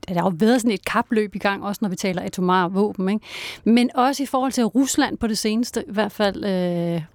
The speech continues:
udadtil har sagt, at de har testet helt nye former for meget avancerede atomvåben.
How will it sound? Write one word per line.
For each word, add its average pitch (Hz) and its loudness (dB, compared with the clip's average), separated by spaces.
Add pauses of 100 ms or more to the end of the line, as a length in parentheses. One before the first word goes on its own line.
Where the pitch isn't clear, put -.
udadtil 294 2
har 247 -2
sagt, 208 -2
at 226 -2
de 214 0
har 190 0
testet 214 0
helt 240 2
nye 226 6
former 202 0
for - -4 (140)
meget 220 2
avancerede 190 -4
atomvåben. 185 -4